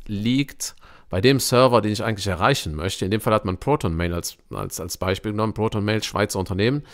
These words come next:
Also muss da ein Knoten in der Schweiz als Endknoten dienen. Und so funktioniert das System. Hier oben haben wir Steam, U-S-Unternehmen, also erster Knoten, ähm, Deutschland, dann springe ich, hab ich, was ich hab hier Italien und dann,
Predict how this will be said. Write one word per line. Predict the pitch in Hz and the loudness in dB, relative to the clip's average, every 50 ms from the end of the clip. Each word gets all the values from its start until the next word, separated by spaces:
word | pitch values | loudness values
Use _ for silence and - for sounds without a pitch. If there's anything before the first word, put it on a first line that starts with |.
| - - - - - - - | -20 -20 -20 -20 -12 -4 2
Also | 110 110 113 107 113 123 123 120 120 - - - - - | 2 4 4 4 4 4 4 4 2 -4 -16 -18 -8 -2
muss | 110 117 120 - - | 2 2 2 2 4
da | - 117 - | 4 4 4
ein | 101 98 95 | 4 0 -2
Knoten | - - 104 110 120 120 - 98 | -2 0 2 4 4 2 2 -2
in | 92 90 87 | -4 -2 -2
der | 90 85 | -2 -4
Schweiz | - - 92 95 95 101 113 113 - - - | -4 -2 0 2 2 2 2 0 -2 -6 -6
als | - 104 - | -6 -6 -6
Endknoten | - - 101 98 95 - - - 87 82 82 - - 90 85 80 85 | -4 -2 -2 -2 -2 -6 -6 -6 -6 -6 -6 -6 -6 -8 -8 -8 -8
dienen. | - 80 85 87 71 65 58 - - - - - - - - | -8 -8 -8 -8 -8 -10 -14 -18 -20 -20 -20 -20 -20 -18 -4
Und | - - | 2 2
so | 196 | 4
funktioniert | 196 262 240 - - 175 175 - - | 4 4 2 2 2 2 2 2 2
das | 85 - | -2 -4
System. | 92 87 - - 92 92 98 | -4 -6 -2 0 0 2 2
Hier | 120 131 131 | 2 4 4
oben | 143 143 120 | 4 4 4
haben | 101 87 | 4 2
wir | 85 85 | 2 0
Steam, | - - - 160 170 190 208 202 - - - _ - | -2 -2 -2 -2 0 0 0 -2 -4 -10 -12 _ 2
U-S-Unternehmen, | 123 110 117 120 127 135 123 117 113 113 120 120 117 113 - | 4 4 4 4 2 0 0 0 2 4 4 4 4 2 -2
also | - 98 98 95 - 101 90 85 - - - - - - | -2 -2 -2 0 0 -2 -2 -4 -6 -12 -20 -20 -10 -4
erster | - 101 101 - 107 | 0 0 0 0 -2
Knoten, | 101 - - 101 95 92 92 92 - - 95 92 87 85 85 85 - _ - - - - _ - | -6 -2 0 2 4 4 2 2 0 0 0 0 0 -2 -6 -8 -12 _ -20 -20 -20 -20 _ -8
ähm, | - 90 87 85 85 85 85 85 85 82 85 82 82 80 80 78 | -6 -4 -2 -2 -2 -2 -2 -2 -2 -2 -4 -4 -4 -6 -4 2
Deutschland, | - 147 165 170 156 - - - 143 139 123 104 | 4 6 6 6 4 2 2 2 2 2 2 0
dann | 95 87 | -4 -6
springe | - - 101 92 | -6 -6 -4 -4
ich, | 90 82 - | -4 -4 -4
hab | 92 87 | -6 -6
ich, | 85 82 | -6 -6
was | 80 85 92 | -8 -12 -12
ich | 101 - | -10 -10
hab | 95 | -6
hier | 87 90 90 87 | -4 -4 -4 -4
Italien | 85 - - 110 117 117 117 113 110 104 | -4 0 2 4 4 4 4 4 2 0
und | - 90 87 - - | -2 -6 -8 -4 -2
dann, | 92 92 95 98 | -2 -2 -2 -6